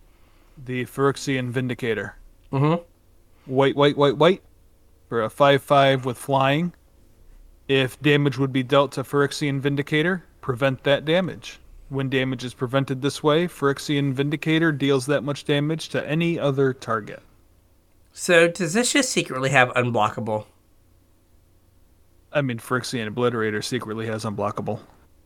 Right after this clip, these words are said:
Speaker 2: True, uh, but I mean, like, block. Okay, I'll kill your thing and I'll still, like, deal
Speaker 1: Yeah.
Speaker 2: however much damage to you. I guess, like,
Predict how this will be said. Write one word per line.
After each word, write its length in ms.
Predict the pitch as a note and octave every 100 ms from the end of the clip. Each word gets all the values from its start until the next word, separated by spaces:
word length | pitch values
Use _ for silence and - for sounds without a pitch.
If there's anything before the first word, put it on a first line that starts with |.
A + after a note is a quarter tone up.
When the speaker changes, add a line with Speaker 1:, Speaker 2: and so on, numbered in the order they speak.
| _ _ -
Speaker 2:
True, 280 | - C3+ A2
uh, 140 | C3
but 140 | F3
I 60 | F3+
mean, 160 | F3+ F3
like, 260 | E3 D#3 - - - - - - - - -
block. 560 | B2+ C#3+ C#3+ A#2+ - B2+
Okay, 280 | B2+ D3+
I'll 140 | B2+ C3
kill 260 | - D#3
your 180 | D3+ D#3+
thing 300 | D#3 D3+ D3
and 100 | C#3
I'll 80 | B2+
still, 540 | - - C3+ C3 B2+
like, 460 | B2+ A#2+ A#2+ A#2 - _ _ _ _ -
deal 380 | B2 - C3 B2
Speaker 1:
Yeah. 60 | B2+
Speaker 2:
however 200 | C3 B2+
much 220 | B2 A2+
damage 400 | A2+ A2+ A2 -
to 60 | A2
you. 160 | G#2+
I 80 | A#2
guess, 260 | B2+ B2 B2
like, 340 | A2+ G#2+